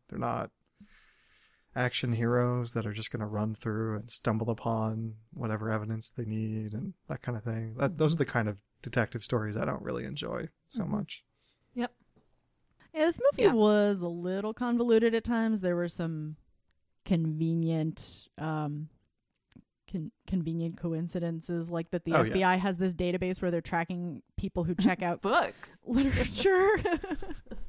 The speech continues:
Speaker 1: I think that is a real thing, though. That
Speaker 3: But,
Speaker 1: was,
Speaker 3: like,
Speaker 1: that was an
Speaker 2: certainly
Speaker 1: actual
Speaker 2: is
Speaker 1: thing.
Speaker 3: For, like,
Speaker 2: now,
Speaker 3: Dante's
Speaker 2: but
Speaker 3: Inferno? Are they really tracking that? Come on.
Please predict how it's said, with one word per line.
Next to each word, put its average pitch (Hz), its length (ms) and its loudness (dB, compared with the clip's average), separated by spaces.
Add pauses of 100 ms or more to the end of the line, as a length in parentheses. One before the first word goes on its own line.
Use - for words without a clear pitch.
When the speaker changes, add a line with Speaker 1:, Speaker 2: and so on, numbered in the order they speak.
(260)
Speaker 1:
I 160 80 6
think 302 120 4
that 247 140 0
is 202 120 6
a 160 40 6
real 165 180 4
thing, 131 280 4
though. 151 260 -6 (140)
That 139 160 2
Speaker 3:
But, - 120 2
Speaker 1:
was, - 120 0
Speaker 3:
like, - 140 2
Speaker 1:
that - 80 4
was - 100 4
an 427 60 2
Speaker 2:
certainly 320 240 0
Speaker 1:
actual 269 160 8
Speaker 2:
is 214 80 2
Speaker 1:
thing. 190 140 4
Speaker 3:
For, 165 60 -2
like, 165 100 2
Speaker 2:
now, 226 120 2
Speaker 3:
Dante's 254 560 4
Speaker 2:
but 226 60 0
Speaker 3:
Inferno? 226 460 -2
Are 370 580 -2
they 226 140 -8
really 233 220 -4
tracking 226 500 -8
that? 277 420 -2 (200)
Come - 140 -12
on. - 340 -14